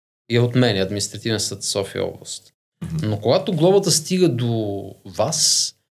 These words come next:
Speaker 1: някакси много странно състава, на който се пада делото, се състои от една, м, герберска съпруга, съдия Мария Радева,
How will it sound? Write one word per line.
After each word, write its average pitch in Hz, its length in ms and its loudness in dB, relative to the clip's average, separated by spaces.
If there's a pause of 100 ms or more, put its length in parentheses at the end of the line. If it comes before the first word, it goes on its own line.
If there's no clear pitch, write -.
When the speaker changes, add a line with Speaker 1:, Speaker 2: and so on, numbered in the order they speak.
(240)
Speaker 1:
някакси 190 300 4
много 190 260 6
странно 180 680 2 (120)
състава, 160 580 2
на 160 140 2
който 143 280 2
се 113 200 0
пада 123 300 2
делото, 117 680 0 (680)
се - 120 2
състои 143 440 2
от 170 240 2
една, 151 440 4 (180)
м, 107 400 -4 (220)
герберска 127 600 0
съпруга, 104 580 -4 (580)
съдия 107 320 0
Мария 92 380 -2
Радева, 98 460 -4